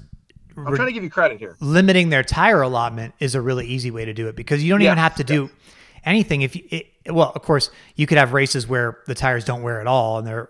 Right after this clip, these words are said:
Speaker 2: hard as a rock, so you would have to change that. But as long as you have a little bit of tire wear, if you keep them in a tight, a pretty tight box on how many tires they can get, all of a sudden you're introducing uh, strategy and shaking up the
Speaker 1: Mm-hmm.
Speaker 2: field by nature, because some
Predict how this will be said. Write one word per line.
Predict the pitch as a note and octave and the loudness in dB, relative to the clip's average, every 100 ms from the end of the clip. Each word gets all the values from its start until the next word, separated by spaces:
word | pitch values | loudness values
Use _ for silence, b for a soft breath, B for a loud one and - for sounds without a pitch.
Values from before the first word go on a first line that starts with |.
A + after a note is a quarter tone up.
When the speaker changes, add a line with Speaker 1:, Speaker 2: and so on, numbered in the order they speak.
| - | -6
Speaker 2:
hard | A#2+ A#2 | -4 -4
as | A2 | -6
a | |
rock, | A#2 A#2 A2 | -4 -4 -6
so | - | -10
you | A#2 A#2+ | -8 -4
would | B2+ | -4
have | G#2 | -6
to | - | -10
change | B2+ A2 | -12 -10
that. | A2 G#2+ | -12 -4
But | C3+ - b b b | -4 -6 b b b
as | C#3+ | 2
long | G#3+ | 2
as | C4+ | 4
you | A3 | 4
have | F3 | 4
a | |
little | D3 G3+ | 6 6
bit | F3+ | 6
of | D3+ | 2
tire | - E3+ D#3 | 0 0 0
wear, | A#2 A2+ A2+ - b b b b b - | -2 -6 -6 -10 b b b b b -8
if | C3+ | -4
you | D3+ A3+ A#3+ F#3 | 0 0 0 -4
keep | - G3+ G3+ | -6 -4 -2
them | F3+ | -2
in | D#3+ | -2
a | |
tight, | A#2+ - E3 D#3 | -4 -4 -4 -4
a | C#3 | -8
pretty | F#3 F3 | -6 -4
tight | - D#3+ B2+ | -2 -4 0
box | D3 C#3+ - | 2 2 0
on | C3+ A#2+ | -4 -2
how | C#3 | -2
many | C3+ | -4
tires | A#2+ C#3+ C#3+ B2 | -2 0 0 -2
they | B2 | -4
can | B2 A2 | -6 -2
get, | C#3 B2 - _ - | 0 0 -4 _ 0
all | D3+ | 2
of | F#3 | 2
a | |
sudden | E3 F#3+ F3 D#3 C#3+ b b b | 2 2 4 2 -4 b b b
you're | D3 D#3 D#3 | 2 4 4
introducing | D3 D#3 D#3 D3+ - C#3+ C3+ A#2+ b b b b - | 0 0 0 0 0 -2 -4 -8 b b b b -4
uh, | C3+ B2+ A#2+ | 0 2 0
strategy | - - D#3 C#3+ D3+ C#3 D#3 D3+ D3+ | -2 -2 4 6 4 2 0 0 -4
and | - C3+ B2 | -4 -2 -2
shaking | - D3+ D3+ | 0 0 2
up | D3 | -2
the | B2+ | -4
Speaker 1:
Mm-hmm. | D3 | -2
Speaker 2:
field | D3+ C#3 | 0 2
by | C3 B2+ | 2 2
nature, | C3 E3 C#3 | 0 0 0
because | C3 - C3 | -2 -2 -2
some | - D3 | 0 -2